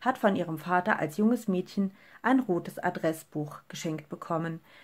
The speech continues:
das sie auf allen Etappen ihres abenteuerlichen Lebens begleitet hat. Von Stockholm über Paris, New York und England schließlich zurück nach Stockholm. Nun, mit sechsundneunzig Jahren, hat sie die meisten Namen durchgestrichen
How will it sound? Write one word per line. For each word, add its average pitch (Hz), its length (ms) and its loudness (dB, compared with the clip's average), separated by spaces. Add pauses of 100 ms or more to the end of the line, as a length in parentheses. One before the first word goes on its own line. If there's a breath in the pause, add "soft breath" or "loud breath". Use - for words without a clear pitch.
(100)
das 175 200 -2
sie - 100 0
auf 170 200 2
allen 226 300 4
Etappen 208 460 2
ihres 190 260 -2
abenteuerlichen 196 840 0
Lebens 160 340 -2
begleitet 180 640 -2
hat. 180 240 -14 (420 soft breath)
Von 185 200 -6
Stockholm 208 580 2
über 185 220 4
Paris, 180 560 -4 (280 soft breath)
New 208 80 4
York 226 300 6
und 196 140 4
England 190 440 4
schließlich 214 640 0
zurück 170 420 -6
nach 180 160 -6
Stockholm. 170 600 -10 (1080 soft breath)
Nun, 262 420 8
mit 180 200 2
sechsundneunzig 190 800 2
Jahren, 156 420 0 (320 soft breath)
hat 262 200 2
sie 294 100 6
die 254 120 6
meisten 208 420 6
Namen 185 320 4
durchgestrichen 170 840 -4